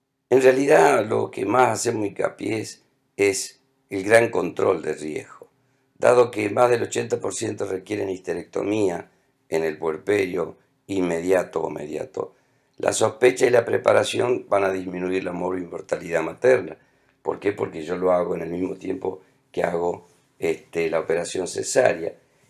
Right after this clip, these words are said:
Y el manejo de los cuadros clínicos, siempre multidisciplinario, debe ser puesto en conocimiento a todos los servicios que pueden participar. O sea que en la cronología nosotros debemos tener avisado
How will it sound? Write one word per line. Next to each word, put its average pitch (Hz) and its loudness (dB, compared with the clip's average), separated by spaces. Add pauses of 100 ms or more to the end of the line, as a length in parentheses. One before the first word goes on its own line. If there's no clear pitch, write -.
(140)
Y 120 2
el 117 6
manejo 123 4
de 120 0
los 117 -2
cuadros 113 2
clínicos, 113 -4 (180)
siempre 123 4
multidisciplinario, 107 -4 (400)
debe - 4
ser - 2
puesto - -2
en - -2
conocimiento 107 -2 (260)
a 98 -6
todos 127 8
los 110 0
servicios 104 -4
que 95 -2
pueden 90 0
participar. - -10 (400)
O 95 -8
sea 101 4
que 95 -4 (440)
en 92 4
la 90 4
cronología 98 2 (220)
nosotros - -6
debemos 98 -2
tener 98 2 (320)
avisado 95 2